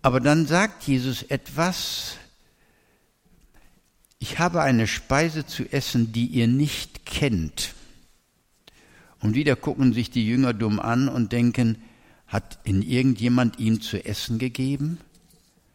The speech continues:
Kann doch gar nicht sein, wir sind doch alle jetzt hier zurückgekommen. Wie ist das möglich?" Und dann sagt er etwas: "Meine Speise besteht darin, dass ich den Willen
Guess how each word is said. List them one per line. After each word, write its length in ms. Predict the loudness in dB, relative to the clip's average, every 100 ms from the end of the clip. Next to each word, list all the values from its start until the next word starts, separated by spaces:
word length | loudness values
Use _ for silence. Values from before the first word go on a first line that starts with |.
| _
Kann 180 | 0 2
doch 160 | 0 -2
gar 160 | 0
nicht 180 | 0 0
sein, 300 | 0 2 2
wir 100 | 0
sind 220 | -2 -4
doch 100 | -4
alle 180 | -4 -4
jetzt 220 | -4 -4
hier 180 | -4 -6
zurückgekommen. 880 | -6 -8 -8 -8 -8 -8 -6 -8 -12 -18 -20 _
Wie 220 | -8 -6 -4
ist 200 | -6 -4
das 220 | -4 0
möglich?" 640 | -2 -2 -8 -10 -12 -18 _ _ _ -20 -20 -20 -18 -18 -18 -18 -20 -20 -20 _ _ _ _ _ _ _ _ _ _ _ _ -20 -20 -20 -14
Und 100 | -4
dann 180 | 0 0
sagt 260 | 0 -4 -4
er 80 | -6
etwas: 400 | -2 -2 0 0
"Meine 360 | 0 2 0
Speise 680 | -2 -6 -8 -4 -2 -2 -2
besteht 640 | -2 -4 -4 -4 -4 -2
darin, 520 | -2 -2 0 2 2 0
dass 260 | -2 -4
ich 200 | -8 -6
den 420 | -4 -2 -2 -4
Willen 600 | -2 0 2 2 0 0